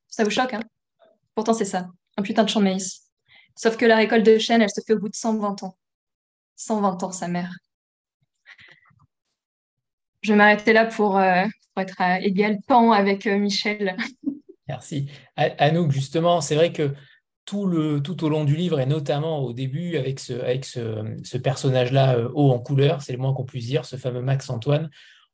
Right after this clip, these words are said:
Speaker 2: on a cette sorte de rire coupable. C'est ça qui est très intéressant, c'est qu'on a honte de rire. Moi, je, je, je ris, je riais,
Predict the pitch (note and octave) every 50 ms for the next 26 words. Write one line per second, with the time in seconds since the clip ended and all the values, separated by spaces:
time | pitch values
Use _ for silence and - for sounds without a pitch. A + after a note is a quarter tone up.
0 | - D3 C#3 C#3+ D#3 F3+ F3+ F3+ - D#3+ C#3+ C#3+ - F#3+ G3+ G3 D#3+ C#3 C#3 C3+
1 | C3 D#3 F3 F#3+ F#3+ - - - C#3 C3+ C#3 B2 A#2 A2 G#2 - - _ _ _
2 | _ - - _ _ - - C#3 - G#3 G3+ G#3 D#3 C#3+ C#3 - E3 C#3 C#3+ C3+
3 | C3 C#3 B2+ B2+ B2+ A#2+ - F#3 F#3+ F#3 - D#3+ C#3+ - D3 C#3+ C#3+ C3 - -
4 | G3 G3 F#3 F3 - - C3 B2+ A#2+ A#2+ A#2+ A#2+ - - _ _ - C#3+ D#3+ E3
5 | - - - D3+ C3+ D3 D3 C#3 C#3 D3 C#3 C3 C#3+ F#3 G3 F#3+ - C#3 D3 D#3
6 | D3 C#3 E3+ F3 D#3 D3 D#3 - -